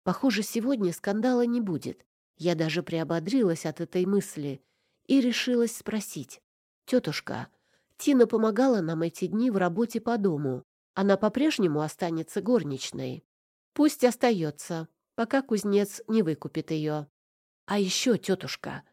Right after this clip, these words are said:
вы позволите мне пойти за травами в день Жианы?» «Хорошо, позволяю», миссис Прайс зевнула, прикрывая рот кулаком.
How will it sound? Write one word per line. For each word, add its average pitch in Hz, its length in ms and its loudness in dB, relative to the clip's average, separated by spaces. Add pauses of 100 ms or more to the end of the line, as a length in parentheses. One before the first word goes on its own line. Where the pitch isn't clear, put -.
(260)
вы 208 160 2
позволите 233 600 2
мне 208 400 0
пойти 180 420 -2
за 202 160 -2
травами 180 680 -2 (220)
в 190 100 -4
день 233 300 2
Жианы?» 165 680 -2 (440)
«Хорошо, 240 680 2 (280)
позволяю», 180 840 2 (480)
миссис 185 380 0
Прайс 180 480 -2
зевнула, 196 640 2
прикрывая 175 640 -2
рот 160 200 -4
кулаком. 156 640 -4